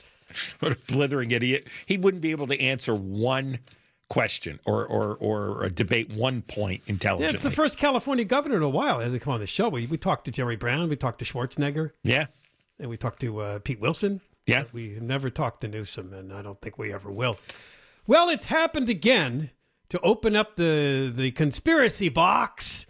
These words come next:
Speaker 2: the L A County Register's Office and the United States Postal Service are investigating after a hundred and four ballots were found unopened on a sidewalk in East Hollywood.
Speaker 1: There we go.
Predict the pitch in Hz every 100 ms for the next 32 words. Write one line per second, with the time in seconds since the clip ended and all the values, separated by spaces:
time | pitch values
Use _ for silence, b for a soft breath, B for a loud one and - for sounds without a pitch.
0 | _ _ _ - 156 262 269 - 262 233
1 | 202 240 233 202 214 160 202 180 196 180
2 | - - b b b b 151 170 175 247
3 | 247 - 226 202 - 196 240 - 214 -
4 | 202 185 180 160 175 143 220 - 220 185
5 | 185 185 180 B B B 175 180 196 180
6 | 127 320 294 269 233 - 277 208 247 254
7 | 214 151 170 135 220 214 175 - 277 269
8 | 240 262 226 202 - 285 269 190 190 185
9 | 196 190 214 196 156 107 - - 120 151
10 | 254 208